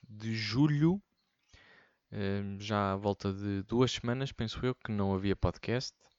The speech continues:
Ahm, acaba por haver uma razão extremamente válida para isso ter acontecido.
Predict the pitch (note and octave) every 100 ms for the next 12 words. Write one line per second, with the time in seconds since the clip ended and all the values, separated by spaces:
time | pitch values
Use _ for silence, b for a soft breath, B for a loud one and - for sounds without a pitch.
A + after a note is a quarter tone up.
0 | B B B B B B B - A#2+ B2
1 | B2+ B2+ B2+ B2 - _ _ _ - E3
2 | D#3 C3+ B2+ B2 A#2 G#2+ A2+ G#2 G#2 G2
3 | F#2+ - - A2+ G#2+ F#2+ F#2 F#2 F#2 F2+
4 | F2+ F2+ - F2 F2 - - F#2 - -
5 | _ _ _ _ _ _ _ - F#2 F2+
6 | F2+ F2+ - C3 C3 C#3